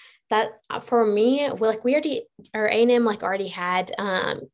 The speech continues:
like, we have, like, nutrition classes in our first semester. I, I took chemistry. I had two nutrition classes. One was sus-, it was based off, like, four essays. Like, I had to write, like,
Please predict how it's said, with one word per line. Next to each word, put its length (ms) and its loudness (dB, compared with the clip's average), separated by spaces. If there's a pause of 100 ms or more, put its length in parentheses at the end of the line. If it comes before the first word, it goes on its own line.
(120)
like, 240 -6
we 80 -4
have, 220 0
like, 180 0
nutrition 360 -8
classes 400 -6
in 80 2
our 80 -2
first 280 -2
semester. 540 -2 (360)
I, 360 0
I 80 -4
took 220 -2
chemistry. 760 4
I 100 0
had 220 -4
two 160 0
nutrition 520 -2
classes. 500 -4
One 180 -2
was 240 -4
sus-, 280 -6 (300)
it 240 -2
was 120 2
based 280 0
off, 200 -4
like, 180 0
four 360 -2
essays. 400 -2
Like, 120 -8
I 80 -8
had 100 -14
to 80 -14
write, 120 -4
like, 200 -10